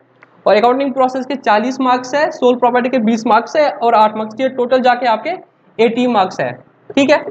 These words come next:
इसमें अगर आप दो चीज़ें, दो चैप्टर्स देखोगे, यूनिट नंबर टू अकाउंटिंग प्रोसेस,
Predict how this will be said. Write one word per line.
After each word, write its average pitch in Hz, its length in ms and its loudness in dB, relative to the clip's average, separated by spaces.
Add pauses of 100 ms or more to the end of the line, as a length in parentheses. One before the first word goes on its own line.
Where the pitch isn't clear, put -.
(840)
इसमें 226 280 4
अगर 294 220 2
आप 294 100 0
दो 254 260 2
चीज़ें, 262 360 -4
दो 262 140 4
चैप्टर्स 247 320 0
देखोगे, 196 440 -2 (360)
यूनिट 247 400 4
नंबर 269 240 2
टू 220 480 -2 (840)
अकाउंटिंग 269 500 0
प्रोसेस, 226 500 -4